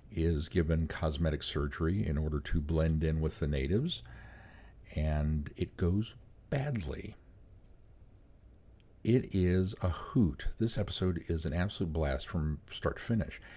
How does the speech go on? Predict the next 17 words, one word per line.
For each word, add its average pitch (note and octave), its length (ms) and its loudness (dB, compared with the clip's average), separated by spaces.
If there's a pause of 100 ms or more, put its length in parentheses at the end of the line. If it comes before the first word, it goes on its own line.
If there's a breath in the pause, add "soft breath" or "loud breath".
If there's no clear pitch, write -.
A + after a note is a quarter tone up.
(420 loud breath)
because F#2 460 2
it, F2+ 260 4
it's F2+ 140 0
kind B2 240 2
of A2+ 80 4
an G#2 60 6
example F2 480 2
of C#2 80 0
everything F2+ 400 2
that D2+ 120 -2
can F2+ 300 2
go F#2+ 160 4
wrong E2 320 4
does E2+ 240 2
go D2+ 180 2
wrong. C2 400 -4 (720 loud breath)
Uh, D2 360 2